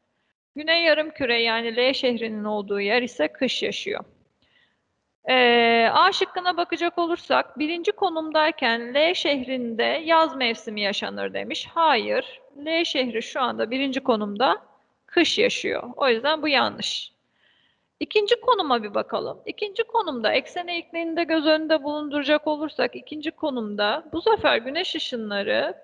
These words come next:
kuzey, e, güney yarım küreye dik ve dike yakın bir açıyla geliyor. O yüzden burası yaz mevsimi yaşıyor.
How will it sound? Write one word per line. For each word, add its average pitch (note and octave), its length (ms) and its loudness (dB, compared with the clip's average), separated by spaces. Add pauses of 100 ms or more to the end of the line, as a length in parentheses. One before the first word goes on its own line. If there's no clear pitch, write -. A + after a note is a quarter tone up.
kuzey, C#4+ 640 2
e, A#3 40 4
güney D#4+ 500 2
yarım E4 320 2
küreye C#4 580 2
dik A#3+ 220 -8
ve A#3+ 180 4
dike A#3+ 200 -2
yakın A3+ 360 0
bir G#3+ 60 2
açıyla A3 440 0
geliyor. G#3+ 380 -2
O C4+ 100 4
yüzden C4+ 360 0
burası A#3+ 320 0
yaz A#3+ 320 -2
mevsimi F#4 380 -8
yaşıyor. F#4 480 -2